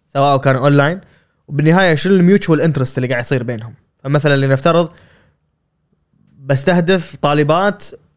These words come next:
بجامعة معينة بكلية معينة، وأدري الطالبات مثلًا يستخدمون هالموقع الفلاني ولا هالشيء related to fashion، فإحنا أسهل طريقة على أساس يكون conversion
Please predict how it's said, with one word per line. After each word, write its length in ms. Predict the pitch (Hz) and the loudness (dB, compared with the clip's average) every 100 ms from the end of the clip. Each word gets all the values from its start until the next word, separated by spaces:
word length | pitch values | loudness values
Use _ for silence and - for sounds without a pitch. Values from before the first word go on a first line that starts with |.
| _ | _
بجامعة 400 | 139 135 160 170 | -8 0 0 2
معينة 360 | 147 135 151 175 | 0 0 0 0
بكلية 340 | 143 151 151 | 0 0 2
معينة، 500 | 135 123 131 127 113 101 _ _ _ | 0 -2 -2 -2 -4 -14 _ _ _
وأدري 360 | - - 170 147 | -8 -4 -2 -2
الطالبات 500 | 147 139 139 151 143 | 0 0 0 -2 -2
مثلًا 360 | 139 151 175 - - - - | -2 -2 -2 -8 -20 -20 -10
يستخدمون 540 | 131 139 139 151 160 | -6 -4 -2 0 2
هالموقع 420 | 135 147 156 147 | 2 2 2 0
الفلاني 600 | 127 131 135 151 156 165 165 | -4 -2 0 0 0 -2 -2
ولا 540 | 139 127 123 117 - - | -4 -4 -6 -8 -14 -18
هالشيء 480 | - 143 139 156 135 | -4 -2 2 2 2
related 200 | 147 147 - | 0 -2 -8
to 40 | |
fashion، 400 | 131 160 160 185 202 - _ _ _ | -4 -2 -2 -4 -8 -14 _ _ _
فإحنا 580 | 160 156 180 196 214 - _ _ _ _ _ 185 | -4 -2 0 0 -2 -8 _ _ _ _ _ -4
أسهل 280 | 202 202 | 0 0
طريقة 380 | 170 160 180 170 | 0 0 0 -2
على 200 | 120 120 | -4 -4
أساس 380 | 127 156 135 - | -2 -2 -2 -6
يكون 380 | 135 160 151 135 | -4 -2 0 0
conversion 520 | 143 139 160 160 135 | 0 2 2 0 -2